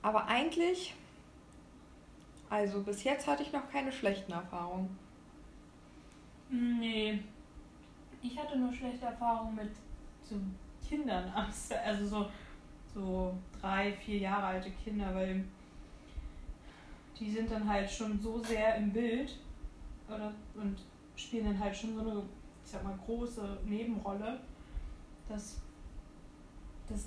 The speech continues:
Speaker 2: echt, äh, anstrengend ist, den richtigen Take mit denen irgendwie hinzukriegen.
Speaker 1: Mhm.
Speaker 2: Weil die ja doch schon viel was, äh, machen. Ja, diese
Speaker 1: Unsere
Speaker 2: Stühle sind
Speaker 1: Stühle
Speaker 2: laut.
Speaker 1: quietschen so mehr
Speaker 2: <laughs> Das ist
Speaker 1: als das
Speaker 2: komisch.
Speaker 1: Müsli.
Speaker 2: Ja, echt mal.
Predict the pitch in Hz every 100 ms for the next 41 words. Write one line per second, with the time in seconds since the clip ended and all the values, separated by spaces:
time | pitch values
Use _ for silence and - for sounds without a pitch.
0 | - 233 247 - - - 226 226 226 226
1 | - - - - - - - - 254 294
2 | - 214 196 214 - - - - - -
3 | - - - - - 240 226 254 254 240
4 | 240 269 254 233 214 196 208 208 208 208
5 | 254 302 220 - 196 190 240 254 220 214
6 | 202 196 202 - - - 226 214 208 208
7 | 233 - 220 240 226 214 - 226 214 220
8 | 247 240 214 - - 214 208 156 - 233
9 | 226 226 226 330 294 311 302 302 277 262
10 | 427 285 320 302 311 339 339 320 262 247
11 | 233 302 339 - 262 254 233 226 240 214
12 | 214 233 - 190 170 156 226 226 226 196
13 | 185 - - - 185 180 175 180